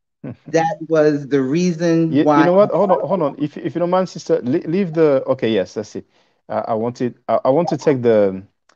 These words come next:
Speaker 1: I want to make a screen print because it looks nice. So just, just leave it there.
Speaker 2: Okay, can you
Speaker 1: And,
Speaker 2: see it
Speaker 1: and,
Speaker 2: really
Speaker 1: and,
Speaker 2: good?
Speaker 1: uh, yes, just one moment. I'll,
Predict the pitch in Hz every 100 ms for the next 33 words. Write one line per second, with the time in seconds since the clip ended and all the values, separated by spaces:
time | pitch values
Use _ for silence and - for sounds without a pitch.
0 | _ _ _ _ - 147 143 131 120 -
1 | 147 139 123 101 90 - _ _ _ _
2 | _ 113 - 107 - - 104 107 - 110
3 | 101 95 - 95 - _ _ _ _ 123
4 | - 143 - 180 170 131 117 110 170 -
5 | - - 254 165 165 170 147 165 160 147
6 | 110 175 160 160 160 143 117 190 285 -
7 | _ _ _ _ _ _ _ _ _ -
8 | 113 110 104 101 110 101 - 127 - 151
9 | 135 127 135 -